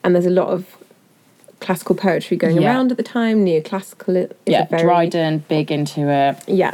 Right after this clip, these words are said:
Speaker 1: and it's a popular style of architecture as well. We're seeing it in the Lely portraits with all these Roman pillars behind everyone. So, which I personally can find can get really boring, this obsession
Speaker 2: Yeah.
Speaker 1: with classical,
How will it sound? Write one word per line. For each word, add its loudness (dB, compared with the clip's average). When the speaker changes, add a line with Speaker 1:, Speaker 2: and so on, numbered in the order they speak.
Speaker 1:
and 0
it's -4
a -6
popular -6
style -2
of -8
architecture -2
as 0
well. 2
We're 0
seeing -2
it -4
in -2
the 0
Lely 2
portraits -4
with -2
all -2
these -4
Roman 0
pillars 0
behind -2
everyone. 0
So, 0
which 2
I 4
personally -4
can -6
find -2
can -4
get 0
really 0
boring, -2
this -6
obsession -2
Speaker 2:
Yeah. 2
Speaker 1:
with -8
classical, -2